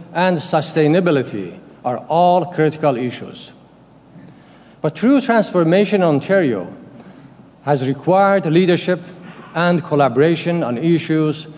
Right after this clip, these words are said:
that extend far beyond the traditional confines of a classroom. Building on Ontario's advantage is about recognizing,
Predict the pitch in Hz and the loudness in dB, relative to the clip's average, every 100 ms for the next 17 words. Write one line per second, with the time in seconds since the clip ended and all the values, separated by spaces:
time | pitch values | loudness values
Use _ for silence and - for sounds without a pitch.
0 | - - 143 139 139 - - 208 202 160 | -20 -6 -4 -4 -8 -10 0 2 2 0
1 | 127 - 214 233 214 147 135 123 110 - | -6 -2 2 4 4 4 2 2 0 -6
2 | - - 135 - 131 120 160 156 151 147 | -16 -8 -8 0 0 2 0 2 2 0
3 | 131 - - 147 131 131 147 143 143 139 | 0 -10 -6 -2 -2 0 0 2 0 -2
4 | - 131 123 123 135 127 - 104 85 - | -8 -10 -8 -2 -2 -2 -8 -12 -12 -20
5 | - - - - - - - - - - | -20 -20 -20 -20 -20 -20 -20 -20 -20 -20
6 | - - - - - - - _ 135 233 | -20 -20 -20 -20 -20 -20 -20 _ 2 2
7 | 220 233 196 165 143 - 185 202 196 196 | 4 4 4 2 0 2 2 4 4 4
8 | 151 127 143 175 170 180 175 - - - | 0 0 0 0 0 -2 -4 -14 -20 -20
9 | - - - - 131 120 117 135 156 165 | -20 -20 -20 -10 -10 -8 -2 2 2 2
10 | 156 131 - - - - - - 185 185 | -2 -14 -16 -20 -20 -20 -18 -2 0 2
11 | 170 160 170 143 165 165 | 0 0 0 -2 -4 -6